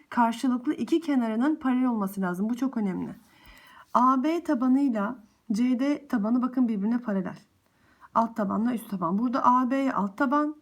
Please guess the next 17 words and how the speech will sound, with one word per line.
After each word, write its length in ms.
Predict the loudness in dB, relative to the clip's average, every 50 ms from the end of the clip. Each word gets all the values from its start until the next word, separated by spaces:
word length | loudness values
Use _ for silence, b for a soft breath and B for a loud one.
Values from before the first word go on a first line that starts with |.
| _ -2
C 280 | 0 2 2 2 0
D'ye 320 | -2 -2 -2 -2 -2 -2 -2
üst 220 | -6 -6 -4 -4
taban 320 | -4 -2 -2 -2 -4 -4
diyorum. 340 | -4 -6 -6 -8 -8 -10 -14 -16 B B B B B B B B _ _
E 180 | 0 0 2 2
ile 160 | 0 0 0
F 320 | -2 -2 0 2 2 4 2
noktaları 760 | 2 2 0 -2 -2 0 0 0 0 -2 -4 -4 -6 -10 -18 _ _ _
orta 320 | -2 0 0 0 2 2 4
noktalar 480 | 4 4 2 0 -2 -2 0 0 0
olursa, 640 | 0 0 -2 0 0 -2 -4 -4 -4 -4 -6 -6 -8 _ _ _ -6
yani 240 | -4 -2 -2 -2 -2
şuralar 440 | -2 -4 -2 0 0 0 0 0
birbirine 300 | -2 -2 -2 -2 -2 -2
eşit 240 | -4 -6 -6 -6 -4
olursa 500 | -2 -2 -2 -4 -6 -6 -6 -6 -6 -6